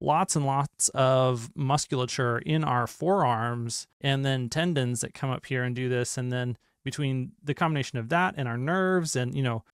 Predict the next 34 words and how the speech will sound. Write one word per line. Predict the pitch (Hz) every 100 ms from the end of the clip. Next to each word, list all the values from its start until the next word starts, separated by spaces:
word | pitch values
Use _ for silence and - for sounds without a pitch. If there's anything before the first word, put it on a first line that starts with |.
| _
the | 139 135 131 131 127 - - _ -
complex | 156 151 - 147 -
joints | 127 120 143 147 139 -
in | 143 123
our | 117 113
wrists | 120 156 175 165 - - - - - -
and | 131 131 131 127 127 123 123 131 -
in | 143
the | 127
rest | 135 -
of | 131
our | 120 107
hands, | 165 156 151 143 - _ _
it's | 139 -
just | 277 - -
really, | 151 180 143
uh, | 123 123 123 -
you | 131
know, | 120
a | 117
marvel. | 127 135 120 113 110 - _ _
And | 151 139 139 135 143 135
there | 135
isn't | 170 196 185 156 - _ -
anything | 151 151 151 139
that | 127
we | 135
have, | 147 151 123 123 113 107 _
you | 131
know, | 120 -
in | 135 127 123 113 -
the | 127 123
robotic | 120 120 131 123 -
space | - - 139 131 117 -